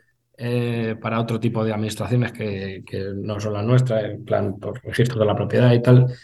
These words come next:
porque en muchos mapas se le llama vereda, luego en verdad es una cañada real y,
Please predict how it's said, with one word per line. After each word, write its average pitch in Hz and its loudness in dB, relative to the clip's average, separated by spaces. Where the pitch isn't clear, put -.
porque 113 6
en 113 4
muchos 120 6
mapas 131 4
se 123 -4
le 107 -4
llama 113 -4
vereda, 127 0
luego 110 -2
en 110 -8
verdad 113 -4
es 107 -8
una 107 -8
cañada 107 -6
real 127 2
y, 120 0